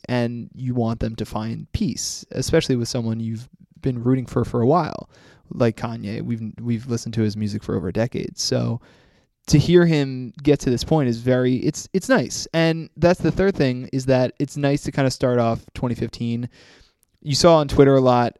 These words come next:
at it last week, in the last week of December, people just being like, "Man, twenty fourteen, kind of a shitty year, like, in terms of, like, the world news and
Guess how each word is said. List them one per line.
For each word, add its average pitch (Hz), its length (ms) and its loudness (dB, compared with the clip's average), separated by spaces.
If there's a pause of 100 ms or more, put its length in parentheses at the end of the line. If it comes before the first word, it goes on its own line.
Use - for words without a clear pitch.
at 127 160 -2 (160)
it 120 180 -2
last 120 340 0
week, 120 200 2
in 117 120 0
the 113 100 0
last 110 240 0
week 117 120 -2
of 113 80 -2
December, 110 360 -2
people 110 300 2
just 107 240 -8
being 117 140 -4
like, 110 180 -6
"Man, 135 340 0
twenty 214 220 0
fourteen, 202 580 -2
kind 240 300 -2
of 233 120 0
a 233 80 4
shitty 233 300 0
year, 170 440 4
like, 123 300 2
in 139 120 -4
terms 151 280 -4
of, 135 140 -2
like, 127 260 -2
the 135 100 4
world 143 300 0
news 202 520 0
and 131 180 -2